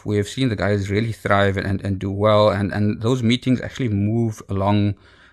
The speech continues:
um, a lot faster because you, you've now um, got the individual who's, who's effectively sitting in, in his space and, and, you know, he's got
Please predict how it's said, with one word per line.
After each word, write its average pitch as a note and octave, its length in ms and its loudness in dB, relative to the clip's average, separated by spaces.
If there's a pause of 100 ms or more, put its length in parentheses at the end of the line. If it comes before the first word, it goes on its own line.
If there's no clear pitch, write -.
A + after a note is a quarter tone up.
(180)
um, G2 380 0
a - 20 -4
lot G#2 160 4
faster A#2 380 0
because G2 800 -4
you, G2+ 280 -6
you've G2 220 -2
now G#2+ 560 4 (520)
um, F#2+ 300 0
got A2 220 2
the A2+ 60 0
individual G2 460 0
who's, G2 340 -2
who's G2+ 140 -2
effectively A2+ 400 -4
sitting G2+ 440 -2
in, G2 120 -2
in F#2+ 140 -6
his F#2 180 -2
space A#2 380 -2
and, F2 180 -4
and, G2 100 -4
you G2 60 -2
know, G2 80 -2
he's G#2 220 -2
got - 300 -2